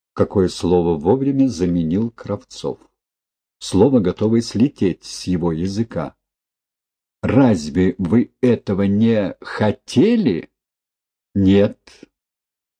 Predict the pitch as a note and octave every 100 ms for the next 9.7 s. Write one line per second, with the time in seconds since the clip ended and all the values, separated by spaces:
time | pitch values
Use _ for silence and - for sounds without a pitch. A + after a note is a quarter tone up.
0 | _ G#2 C3+ A2+ E2 F#2+ - C3 A#2+ B2
1 | - B2+ F2 D2+ D#2+ F2+ - E2 D2 -
2 | - C2 _ _ _ _ F#2+ E2+ E2 C#2+
3 | A#2+ F3+ A2+ E2 D#2 D#2 D2+ - _ B2+
4 | C#3+ C#3 E2+ C#2+ F2 D2 D2 D#2 D2+ D2+
5 | - _ _ _ _ _ _ _ G2 E2+
6 | - F#2+ - G#2 A2 G#2+ D#2+ C#2 - -
7 | _ _ _ _ _ - F#2 - D3+ C3
8 | - D3+ G2+ D#2 - - E2 D#2+ D#2+ -
9 | F2+ E2 D2+ E2 E2 D#2 -